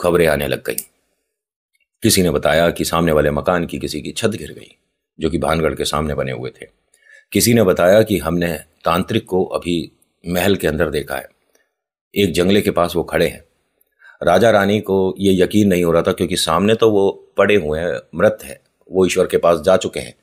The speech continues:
और ये लोग ये कहते हैं कि हमने तांत्रिक को महल के अंदर देखा है। ये दिन प्रतिदिन बातें बढ़नी शुरू हो गईं, लेकिन तीन चार दिन की बात तो बाद की है,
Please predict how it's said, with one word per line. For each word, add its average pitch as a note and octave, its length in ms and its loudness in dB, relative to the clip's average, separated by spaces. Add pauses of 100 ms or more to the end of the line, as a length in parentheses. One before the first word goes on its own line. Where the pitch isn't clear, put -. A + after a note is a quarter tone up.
(520)
और F#2 160 4
ये F#2 160 2
लोग A#2 200 6
ये G#2+ 100 4
कहते F2+ 260 0
हैं G#2+ 120 2
कि A2+ 80 -2
हमने F#2 240 0
तांत्रिक E2 400 -2
को G2+ 80 0
महल E2+ 220 -2
के A2+ 100 0
अंदर G2+ 200 0
देखा D2 260 -6
है। - 100 -20 (840)
ये A2 180 2
दिन C3 320 2 (420)
प्रतिदिन A2+ 580 2 (160)
बातें F2+ 340 2
बढ़नी F#2+ 240 4
शुरू F#2 200 0
हो E2 120 0
गईं, E2+ 160 -4 (720)
लेकिन B2+ 420 2 (440)
तीन B2 180 2
चार B2+ 180 4
दिन A2 180 2
की G#2+ 120 2
बात F#2+ 280 2
तो G2+ 80 2
बाद D2+ 320 2
की D#2 80 -4
है, F2 260 -6